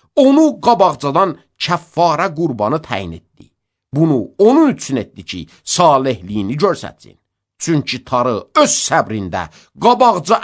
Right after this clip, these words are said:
əncam tapan günahları cəzasız buraxmışdı. Bunu onun üçün etdi ki, indiki zamanda salehliyini zahir etsin,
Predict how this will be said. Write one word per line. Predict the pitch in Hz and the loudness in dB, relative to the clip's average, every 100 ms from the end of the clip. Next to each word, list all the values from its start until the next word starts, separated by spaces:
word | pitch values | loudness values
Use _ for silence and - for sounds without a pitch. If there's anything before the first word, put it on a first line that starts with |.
| 208 | 2
əncam | 208 180 214 196 | 2 4 2 2
tapan | 196 196 311 233 | -2 2 2 0
günahları | 151 143 78 95 95 110 - _ - | -2 -2 -2 -6 -6 -8 -10 _ 0
cəzasız | 170 135 160 165 190 190 | 0 0 -4 -4 -6 2
buraxmışdı. | 214 - 82 - _ _ _ _ _ 104 | 0 0 -18 -20 _ _ _ _ _ -6
Bunu | 127 139 120 - _ | -2 0 -2 -6 _
onun | 165 226 285 | 2 4 4
üçün | - - 127 | 0 -4 -6
etdi | 92 - 80 | -6 -14 -16
ki, | 80 78 _ _ _ | -16 -16 _ _ _
indiki | 254 262 269 - 269 | 2 2 0 -2 0
zamanda | 202 151 92 87 175 - _ | 0 -2 -4 0 0 -2 _
salehliyini | - 247 254 240 233 156 185 196 214 254 | -2 2 4 4 4 2 -4 -2 0 0
zahir | 156 185 147 180 | 2 2 2 -2
etsin, | 165 - 160 156 | -6 -4 -4 -4